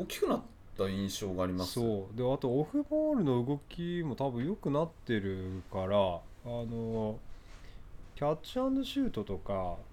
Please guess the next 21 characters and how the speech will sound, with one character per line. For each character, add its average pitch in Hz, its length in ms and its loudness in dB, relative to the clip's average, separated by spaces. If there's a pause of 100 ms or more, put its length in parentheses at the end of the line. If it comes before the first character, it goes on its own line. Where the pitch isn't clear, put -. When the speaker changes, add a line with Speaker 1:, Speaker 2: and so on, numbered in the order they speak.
(100)
Speaker 2:
ボ 156 140 0
ー 190 60 -2
ル 214 60 2
も 214 120 0
ら 214 80 4
っ 214 80 0
て - 180 -2
短 190 480 0
い 220 100 4
時 120 140 -4
間 113 340 4
で 110 360 4
プ 151 100 -2
レ 131 120 4
ー - 20 4
す 101 180 -4
る 95 100 -2
み 95 100 -4
た 92 140 -4
い 87 80 -4
な、 87 200 -6